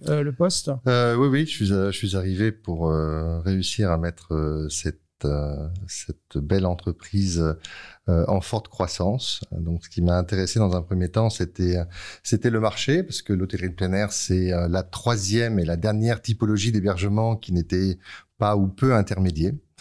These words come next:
Speaker 2: Euh, c'est un marché qui est également très fragmenté. Encore aujourd'hui, quatre-vingt-neuf pour cent des campings français sont indépendants.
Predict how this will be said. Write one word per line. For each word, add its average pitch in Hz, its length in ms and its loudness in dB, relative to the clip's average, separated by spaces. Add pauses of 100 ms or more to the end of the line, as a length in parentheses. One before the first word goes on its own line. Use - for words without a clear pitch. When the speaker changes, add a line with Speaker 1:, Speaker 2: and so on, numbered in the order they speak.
(560)
Speaker 2:
Euh, 82 540 2
c'est - 240 -2
un 87 60 2
marché 95 400 0
qui - 100 -8
est - 20 -4
également 87 380 0
très 123 160 0
fragmenté. 107 680 0 (100)
Encore 80 340 -4
aujourd'hui, 92 560 0
quatre-vingt-neuf 87 640 0
pour - 180 -8
cent 98 220 2
des 87 100 2
campings 92 400 2
français 107 520 0
sont - 260 -4
indépendants. 104 640 0